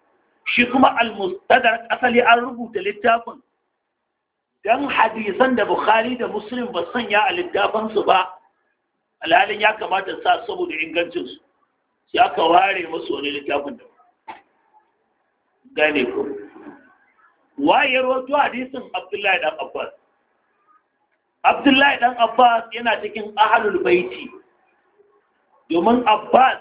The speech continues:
dan Abdul Muttalib dan uwa ne na Abdullahi. Abdullahi bin Abdul Muttalib. Me ya sunan mahaifin ma'aikin Allah sallallahu alaihi wa alihi wa sallam?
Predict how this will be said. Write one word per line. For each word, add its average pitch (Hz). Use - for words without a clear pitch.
dan 226
Abdul 185
Muttalib 170
dan 240
uwa 262
ne 240
na 202
Abdullahi. 220
Abdullahi 226
bin 220
Abdul 180
Muttalib. 175
Me 190
ya 240
sunan 220
mahaifin 196
ma'aikin 196
Allah 185
sallallahu 160
alaihi 170
wa 147
alihi 165
wa -
sallam? 147